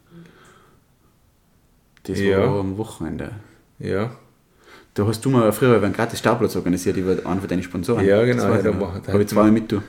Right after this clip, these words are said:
Speaker 2: Ja, ich weiß, genau, ja. Ähm, ich
Speaker 1: Hast
Speaker 2: bin
Speaker 1: du
Speaker 2: gar
Speaker 1: mal mit,
Speaker 2: nicht,
Speaker 1: du?
Speaker 2: nein, gar nicht. Skitourenrennen war das Radlrennen und sonst nur Sella Ronda.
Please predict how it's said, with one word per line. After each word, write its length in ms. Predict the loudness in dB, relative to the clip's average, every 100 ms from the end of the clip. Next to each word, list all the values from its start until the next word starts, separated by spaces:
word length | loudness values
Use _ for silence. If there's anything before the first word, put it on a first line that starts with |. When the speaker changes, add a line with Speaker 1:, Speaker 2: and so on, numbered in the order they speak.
| -12 0
Speaker 2:
Ja, 220 | 4 4
ich 100 | 4
weiß, 340 | 2 0 -2
genau, 260 | -4 -2 0
ja. 220 | 0 -2 -6 -20 _ _ _ _ _
Ähm, 400 | -4 -2 0 -2 -4
ich 80 | -2
Speaker 1:
Hast 60 |
Speaker 2:
bin 80 | 0
Speaker 1:
du 60 | 4
Speaker 2:
gar 80 | 4
Speaker 1:
mal 40 |
mit, 80 | 4
Speaker 2:
nicht, 80 | 2
Speaker 1:
du? 140 | -2 -4
Speaker 2:
nein, 300 | -4 -2 -4 -8 -20 -16
gar 100 | -12
nicht. 120 | -12 -16 _ _ -20 _ _
Skitourenrennen 720 | -6 -2 0 2 2 2 0
war 100 | 0
das 160 | 0 -2
Radlrennen 760 | -2 -2 -2 -4 -4 -4 -8 -10 -12
und 280 | -6 -6
sonst 280 | -6 -8 -8
nur 280 | -6 -2 -2
Sella 300 | 0 0 2
Ronda. 460 | 0 0 -2 -2